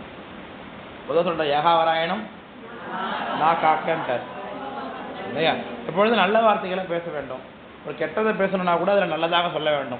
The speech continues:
இடக்கரடக்கல்னு நல்லதா வச்சிரு-, வச்சிருக்காங்க. சேக்கரார் சாமிகிட்ட தான் அதை கத்துக்கணும். "அப்பரிசே செய்து முடித்தான், அவன் எண்ணியபடியே செய்தான்" பாரு. முத்தநாதன்,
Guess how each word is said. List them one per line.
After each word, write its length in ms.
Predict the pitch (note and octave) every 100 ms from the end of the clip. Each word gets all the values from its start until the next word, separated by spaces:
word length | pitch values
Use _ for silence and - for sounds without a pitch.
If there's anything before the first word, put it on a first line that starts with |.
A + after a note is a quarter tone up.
| -
இடக்கரடக்கல்னு 720 | D3+ F#3+ - F#3 D#3+ D3 D#3
நல்லதா 340 | E3+ D3+ C#3+
வச்சிரு-, 840 | D3+ - D3+ - - - - - -
வச்சிருக்காங்க. 400 | F#3 F3 D3+ B2 - - - - - - - -
சேக்கரார் 360 | F#3+ F#3+ F#3+ E3+
சாமிகிட்ட 160 | D#3 D3+
தான் 200 | D3 E3+
அதை 60 |
கத்துக்கணும். 420 | C#3+ C3 C3+ A#2+ - - - - - - - - - - - - - - -
"அப்பரிசே 680 | D#3 D#3 F#3 F#3+ G3 G3 G3+
செய்து 260 | G#3 G#3
முடித்தான், 500 | G3+ G3+ G#3 G#3 G3 E3+ - - - - -
அவன் 140 | D3
எண்ணியபடியே 680 | F3+ D#3 F#3+ G3+ G3 G#3 G#3
செய்தான்" 400 | G3+ G3 F#3 F3+
பாரு. 180 | D#3 C3 - - - - - - - - - C#3+
முத்தநாதன், 500 | D#3+ G#3 F#3+ F3